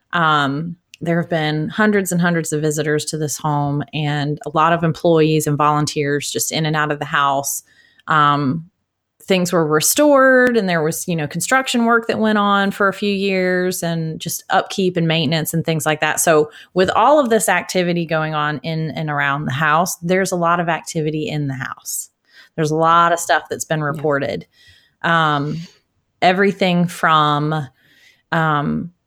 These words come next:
Speaker 1: the boots, the heavy boots walking around upstairs or even descending the staircase. Um,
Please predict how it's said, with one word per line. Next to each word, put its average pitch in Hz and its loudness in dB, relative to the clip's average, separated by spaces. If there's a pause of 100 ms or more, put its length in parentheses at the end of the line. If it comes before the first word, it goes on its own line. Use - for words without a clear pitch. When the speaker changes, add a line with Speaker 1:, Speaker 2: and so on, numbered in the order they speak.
(400)
Speaker 1:
the 165 2
boots, 165 0
the 180 0
heavy 165 0
boots 156 -2
walking 151 0
around 147 0
upstairs 185 0
or 156 0
even 151 -2
descending 175 -2
the 185 0
staircase. 165 -2 (460)
Um, 156 -2